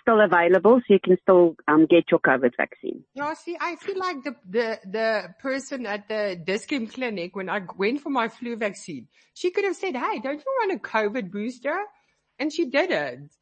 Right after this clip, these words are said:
Speaker 2: But I'm blaming her, and I should actually just blame myself. <laughs>
Speaker 1: Yeah, like you say.
Speaker 2: Yeah, I am an adult, so I should have thought about, about it myself, but now I'm pro-, pretty immune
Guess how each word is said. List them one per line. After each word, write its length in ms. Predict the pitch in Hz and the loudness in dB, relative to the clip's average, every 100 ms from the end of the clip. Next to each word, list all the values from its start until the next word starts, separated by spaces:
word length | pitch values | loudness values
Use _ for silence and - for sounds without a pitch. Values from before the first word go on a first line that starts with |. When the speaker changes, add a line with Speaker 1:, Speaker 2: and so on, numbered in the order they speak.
| _ _ _ | _ _ _
Speaker 2:
But 300 | 220 226 214 - | 0 0 0 0
I'm 180 | 294 247 | 0 4
blaming 460 | 285 415 427 381 | 4 4 2 2
her, 400 | 269 277 294 180 | 4 4 2 2
and 260 | 277 233 220 | -2 -4 -6
I 120 | 262 | -6
should 160 | 269 269 | -4 -4
actually 220 | 285 294 | -2 -4
just 180 | 285 214 | -6 -2
blame 220 | 202 226 | 0 0
myself. 840 | 185 190 - 262 131 214 - 294 - | -2 -2 2 2 4 0 0 -4 -4
<laughs> 40 | 403 392 - 349 320 _ _ _ _ _ - 226 - _ - - 370 - - - - | -4 -6 -10 -12 -14 _ _ _ _ _ 0 0 0 _ -20 0 0 2 0 -2 4
Speaker 1:
Yeah, 220 | 233 196 175 | 6 6 6
like 240 | 180 180 - | 4 2 0
you 120 | - - - | -4 -2 -2
say. 140 | - - 403 | -2 -2 -8
Speaker 2:
Yeah, 160 | 349 453 | -8 -2
I 280 | 240 247 285 | -2 -2 -2
am 120 | 294 | -4
an 120 | 247 | -4
adult, 580 | 226 262 202 170 156 196 | -2 -2 0 -2 -4 -4
so 140 | 220 | -4
I 220 | 196 190 202 | 0 -2 -4
should 240 | - 247 | -6 -2
have 140 | 233 | -2
thought 220 | 240 233 214 | -4 -6 -6
about, 300 | 180 165 160 | -6 -6 -6
about 180 | 165 | -6
it 100 | 175 | -6
myself, 320 | 175 175 196 208 | -8 -10 -10 -10
but 140 | 190 _ _ 185 | -12 _ _ -6
now 340 | 185 214 233 | -2 -2 -2
I'm 220 | 233 214 | -4 -8
pro-, 280 | - 247 233 - | -8 -6 -6 -8
pretty 360 | - 302 277 240 | -12 -8 -8 -8
immune 480 | 214 202 214 269 | -10 -8 -8 -8